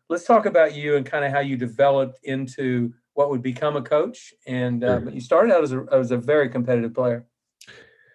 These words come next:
Speaker 2: Yeah. Uh, well, thanks. Thanks again, Mike, for having me. This is, uh, this is really neat for me, and, and get to be able to talk with you is, is always, um, a joy of mine. So, um, yeah, I'd say,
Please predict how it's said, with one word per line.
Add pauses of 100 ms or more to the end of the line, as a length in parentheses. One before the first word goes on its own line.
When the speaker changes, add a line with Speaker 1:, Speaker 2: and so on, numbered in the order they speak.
(280)
Speaker 2:
Yeah. (220)
Uh,
well,
thanks. (100)
Thanks
again,
Mike,
for
having
me.
This
is,
uh,
this
is
really
neat
for
me,
and,
and
get
to
be
able
to (600)
talk
with
you
is,
is
always, (140)
um,
a
joy
of
mine.
So, (420)
um, (1120)
yeah,
I'd
say,